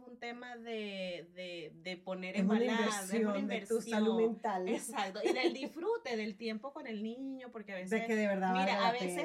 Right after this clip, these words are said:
Speaker 2: pena.
Speaker 1: a veces me dice, "Es que no me he tomado fotos con el niño, ya va, vente, que antes que cante en cumpleaños, vamos a tomar una foto", porque no les da chance ni siquiera de tomarse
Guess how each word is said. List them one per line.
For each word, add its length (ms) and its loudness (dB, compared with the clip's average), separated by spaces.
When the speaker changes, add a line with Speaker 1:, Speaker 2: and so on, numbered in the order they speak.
Speaker 2:
pena. 160 -6
Speaker 1:
a 100 0
veces 280 -4
me 80 -4
dice, 180 -4
"Es 140 -10
que 120 -10
no 100 -6
me 100 -8
he 20 -8
tomado 380 -4
fotos 380 -4
con 220 -6
el 180 -8
niño, 500 -4
ya 140 0
va, 60 2
vente, 220 -8
que 80 0
antes 360 -2
que 140 -8
cante 340 0
en 120 -4
cumpleaños, 760 0
vamos 260 -2
a 40 -8
tomar 280 -4
una 140 -4
foto", 540 -2
porque 280 -2
no 120 -4
les 140 -4
da 120 -6
chance 300 -12
ni 180 -10
siquiera 320 -12
de 80 -10
tomarse 460 -12